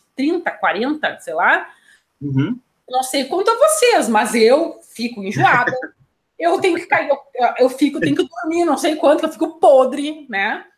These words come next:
Speaker 1: Ou, ou sei lá, de certo, eu sou fraca. Eu, a, a, teve menino
Speaker 2: É,
Speaker 1: tique,
Speaker 2: depende da
Speaker 1: não,
Speaker 2: intensidade, né?
Speaker 1: fazendo cento e trinta, cento e quarenta, cara, ah, tá bom, eu fico só, aham,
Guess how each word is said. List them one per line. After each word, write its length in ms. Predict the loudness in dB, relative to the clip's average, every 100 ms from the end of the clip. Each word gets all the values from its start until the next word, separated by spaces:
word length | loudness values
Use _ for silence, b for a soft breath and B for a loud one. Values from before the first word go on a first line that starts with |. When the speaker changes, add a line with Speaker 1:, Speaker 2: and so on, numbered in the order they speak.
| _ _
Speaker 1:
Ou, 160 | -6 -4
ou 380 | -2 0 0 0
sei 140 | -4
lá, 160 | -2 -2
de 80 | -4
certo, 200 | -10 -10
eu 40 |
sou 100 | -12
fraca. 380 | -6 -4 -4 -6
Eu, 300 | -10 -10 -10 -6
a, 80 |
a, 460 | -6 -6 -6 -8 -10 B B B -8
teve 240 | -4 -2
menino 240 | -2 -2 0
Speaker 2:
É, 60 |
Speaker 1:
tique, 160 | 0 0
Speaker 2:
depende 180 | -2 2
da 80 | 4
Speaker 1:
não, 60 | 4
Speaker 2:
intensidade, 400 | 2 2 2 -2
né? 460 | -6 -10 -10 -10 -12 -8
Speaker 1:
fazendo 320 | -2 -2 -2
cento 320 | -2 -2 2
e 180 | 0 0
trinta, 380 | 2 2 2 -2
cento 180 | -6
e 40 | -2
quarenta, 260 | -2 -2 -6
cara, 160 | -6 -6 -10 b b
ah, 220 | -2 0
tá 180 | 0 -2 0
bom, 320 | 2 2 2
eu 80 | 0
fico 200 | -6 -6
só, 120 | -2
aham, 760 | 0 2 2 0 -4 -6 -8